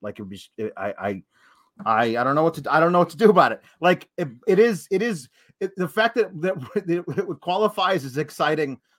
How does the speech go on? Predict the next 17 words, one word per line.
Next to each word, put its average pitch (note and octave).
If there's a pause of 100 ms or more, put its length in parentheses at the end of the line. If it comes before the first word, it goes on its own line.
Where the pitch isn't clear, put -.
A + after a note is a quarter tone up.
(100)
to D#3
have D#3
this C#3
build C#3+
toward, C3 (720)
uh, G#2 (680)
War C#3
Games, G2+ (140)
because, A#2+
again, G#2+ (1400)
no C#3
William C#3
Regal. G2+
Apparently C#3
he's B2
in A#2+
Europe. G#2+